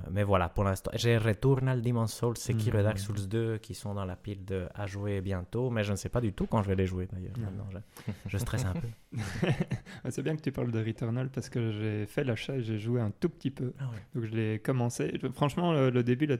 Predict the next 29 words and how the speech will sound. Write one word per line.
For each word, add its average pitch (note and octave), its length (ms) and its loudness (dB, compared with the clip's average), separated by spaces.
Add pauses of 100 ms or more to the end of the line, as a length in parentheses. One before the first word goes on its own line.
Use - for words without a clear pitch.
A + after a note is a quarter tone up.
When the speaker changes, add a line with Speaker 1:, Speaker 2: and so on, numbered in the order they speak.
(160)
Speaker 2:
la A#2+ 120 0
présentation B2 640 -2
est A#2+ 40 2
vraiment A2+ 280 0
top. C3 340 -6
Speaker 1:
C'est - 120 -6
vrai ? C3 160 -4
Ah, A#2+ 200 -2
Speaker 2:
Donc A#2 140 0
Speaker 1:
je - 60 -12
sais B2 80 0
pas. G#2+ 200 2
Speaker 2:
ça, - 80 -4
ça A#2+ 80 0
donnait C3 200 2
envie. A2+ 400 0 (420)
Mais B2 120 2
le A2 120 4
problème, A2+ 400 2
c'est, - 180 -4
euh, G#2 380 0 (340)
pour A#2 160 2
l'instant, A2 440 2
c'est A#2 220 -4
Demon's A2 320 4
Souls, A#2 300 0 (220)
euh, B2+ 320 -6 (220)
à B2+ 100 4
fond. C#3 420 6